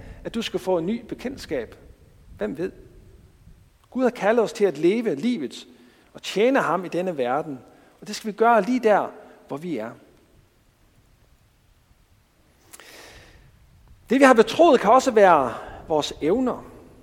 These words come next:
Ordet talent fra denne lignelse er blevet en del af vores sprog. Hvis man er god til noget, så siger vi, at man har talent. Man har en særlig evne. Det, som Gud har betroet os, det er,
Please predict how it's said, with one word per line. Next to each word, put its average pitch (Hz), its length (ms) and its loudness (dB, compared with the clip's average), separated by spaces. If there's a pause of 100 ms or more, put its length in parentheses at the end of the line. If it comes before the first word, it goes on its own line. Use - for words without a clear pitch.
Ordet 262 240 10
talent 214 520 6
fra 170 80 2
denne 226 200 6
lignelse 220 440 2
er 165 120 4
blevet 170 240 -2
en 139 360 -4
del 247 180 0
af 160 100 2
vores 135 300 0
sprog. - 580 2 (1200)
Hvis - 180 -4
man 214 140 6
er 196 40 4
god 254 220 10
til 190 140 -6
noget, 202 180 4
så 208 100 -6
siger 247 280 4
vi, 175 220 0 (160)
at - 120 -12
man 156 120 -4
har 131 180 -8
talent. - 640 -6 (300)
Man 147 80 -14
har 202 140 -4
en 170 80 -6
særlig 175 580 0
evne. 160 340 -6 (1800)
Det, 226 120 0
som 226 160 6
Gud 285 180 4
har 240 100 10
betroet 233 520 6
os, - 360 2 (1800)
det 233 220 6
er, 151 460 6